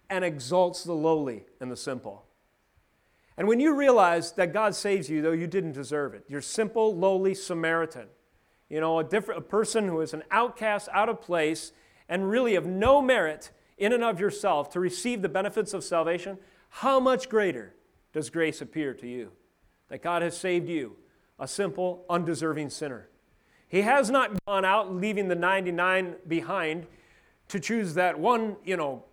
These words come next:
emperor and save him so that he might change, you know, the entire course of the universe, though God certainly can and has done that in the past. No, God saw fit, as it were in the parable, to leave the ninety-nine behind and to pursue you,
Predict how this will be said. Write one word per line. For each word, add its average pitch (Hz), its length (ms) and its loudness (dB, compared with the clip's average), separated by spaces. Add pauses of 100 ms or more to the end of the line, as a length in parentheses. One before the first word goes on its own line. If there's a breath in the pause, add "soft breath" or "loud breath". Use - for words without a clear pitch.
(180)
emperor 170 540 0
and 160 120 -4
save 196 300 0
him 180 340 -4
so 165 140 -6
that 160 260 -2
he 220 120 -4
might 185 460 -4
change, 190 500 0
you 170 100 -8
know, 170 140 -2
the 165 120 -2
entire 185 400 -2
course 185 360 -4
of 160 100 -10
the 156 60 -4
universe, 160 360 -6
though 151 80 -8
God 139 240 -6
certainly 147 300 -12
can 170 340 -6
and 175 140 -8 (260 soft breath)
has 147 240 -6
done 170 220 -4
that 151 180 -2
in 147 60 -10
the 147 60 -10
past. 156 420 -6 (360 soft breath)
No, 180 340 -4 (540 soft breath)
God 208 240 2
saw 214 160 2
fit, 196 340 -6 (140)
as 143 160 -2
it 165 100 -6
were 160 160 2
in 151 80 -2
the 139 60 -6
parable, 156 440 -4 (340 soft breath)
to 190 80 -2
leave 202 260 -2
the 190 80 0
ninety-nine 180 560 2
behind 156 460 -6 (160)
and 156 160 -8
to 160 60 -2
pursue 208 420 0
you, 196 400 0